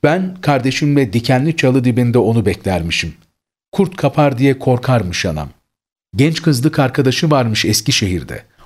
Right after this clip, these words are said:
Ona mektup yazdırmış. "Gel bacım, seni hamama aldırayım, hem de sigorta yaparlar."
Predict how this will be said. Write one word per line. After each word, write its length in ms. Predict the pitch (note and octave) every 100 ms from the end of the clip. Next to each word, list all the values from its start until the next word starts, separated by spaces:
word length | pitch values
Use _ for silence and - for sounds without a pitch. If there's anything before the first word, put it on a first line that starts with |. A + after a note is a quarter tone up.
| -
Ona 220 | C#3 F#3
mektup 420 | D#3+ D#3 - F3+ A#2+
yazdırmış. 720 | G2+ D#2+ E2 C#2+ - - _ _ _ _ _ _ _ -
"Gel 300 | C#3 C#3 G2
bacım, 380 | B2 A#2 G2 F#2 _ _ _ _ _ -
seni 260 | D#3 D3
hamama 400 | B2 B2+ B2 B2+
aldırayım, 580 | A#2+ A2+ G2 F2+ D#2 B1
hem 240 | - C#3 D3+
de 80 | C3
sigorta 500 | - G#2 C3+ C3 D3
yaparlar." 600 | A#2 G#2+ E2 B1+ -